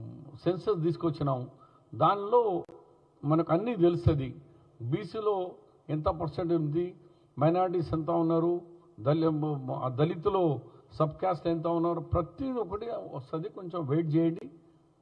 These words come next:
అలాగే ఆరోపణలు నేను, ఆ, రాష్ట్ర ప్రభుత్వానికి మీ ద్వారా ధన్యవాదాలు, కృతజ్ఞతలు సబ్ కమిటీకి తెలియజేస్తున్నాను. సబ్ కమిటీ నిన్న తీసుకున్న నిర్ణయంలో ఈ రైతు భరోసా స్కీమ్లో ఎంతమందికి,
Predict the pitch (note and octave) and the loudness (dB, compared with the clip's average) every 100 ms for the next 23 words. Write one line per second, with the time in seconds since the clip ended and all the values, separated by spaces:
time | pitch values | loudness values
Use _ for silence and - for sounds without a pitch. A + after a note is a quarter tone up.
0 | _ C#3+ D3+ C#3+ _ _ _ _ _ _ | _ _ -20 -20 _ _ _ _ _ _
1 | _ _ D3+ G3+ G#3 F#3+ F#3+ F3+ F3+ F3 | _ _ 2 4 6 6 6 2 2 2
2 | E3 D#3+ E3 F3 F3 D#3+ C#3+ D3 C#3 C3+ | 4 4 4 4 2 0 0 0 2 2
3 | C3+ D#3 D#3+ E3+ D#3+ D#3+ E3 F3+ F3 D#3+ | 2 0 0 -4 -2 -2 -2 -2 -2 0
4 | D#3+ D3+ D#3 D#3 C#3 - - - _ - | 0 2 2 2 0 -2 -18 -20 _ -2
5 | A#2 D#3 E3 E3 D3+ D#3+ D#3 C#3+ C#3 E3 | 0 4 4 4 4 2 2 -4 0 0
6 | D3+ D#3+ D3 - C#3 D3+ D#3 D3 C#3+ C#3+ | 2 2 2 0 -2 0 0 0 -2 -2
7 | C#3+ C#3+ C#3+ C#3 D3 D3+ G3 - - - | 2 4 2 2 2 4 2 -6 -20 -20
8 | _ - D3+ C#3+ - F3 F3+ E3+ D#3+ D3+ | _ -2 0 0 0 0 0 0 2 2
9 | D3 D3+ D#3+ F3 D#3 C#3+ C#3 C#3+ E3 D#3 | 0 -2 -4 -2 0 0 0 0 0 0
10 | D#3+ A#3+ - - _ _ _ _ - C#3 | 0 -2 -8 -20 _ _ _ _ -6 -4
11 | C3+ C3+ F3 F3 G3+ D#3 E3+ D#3+ E3+ D#3+ | -2 0 0 0 2 4 4 0 0 -2
12 | D3 E3+ F#3 F3+ F3+ A#3+ - - _ _ | -2 -4 -2 -2 -4 -4 -12 -20 _ _
13 | _ B2 D3 F3+ F3+ G#3 G#3 G3+ G3+ F#3 | _ -2 0 0 0 2 0 0 -8 -8
14 | G3 F#3+ | -10 -10